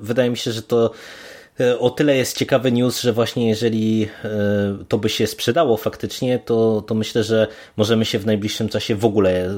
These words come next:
znowu ze strony nawet nie tylko Egmontu, ale w ogóle jakichś, e, innych wydawców komiksowych doczekać jakiejś takiej ciekawej, nietypowej inicjatywy, no bo,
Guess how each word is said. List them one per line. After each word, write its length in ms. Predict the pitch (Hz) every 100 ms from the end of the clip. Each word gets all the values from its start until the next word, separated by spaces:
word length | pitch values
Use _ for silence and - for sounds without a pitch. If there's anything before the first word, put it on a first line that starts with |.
| 92
znowu 720 | 92 101 104 92 95 95 92
ze 180 | 87 107
strony 380 | - 110 104 104
nawet 240 | 98 101
nie 140 | 110 110
tylko 280 | 107 110
Egmontu, 420 | 98 104 113 113 139
ale 180 | 147
w 260 | 147 160 139
ogóle 260 | 151 107 95
jakichś, 480 | - 98 - -
e, 160 | 104 98 - - -
innych 320 | 113 117 104
wydawców 420 | 104 104 98 107 -
komiksowych 560 | 104 101 - 101 101
doczekać 420 | 101 - 107 104
jakiejś 240 | 101 101 -
takiej 600 | 98 - 98 98 95 95 95 95
ciekawej, 400 | - - 98 104
nietypowej 500 | 101 95 98 104 101
inicjatywy, 640 | 98 101 - 104 113 107 117
no 120 | 120
bo, 260 | 123 120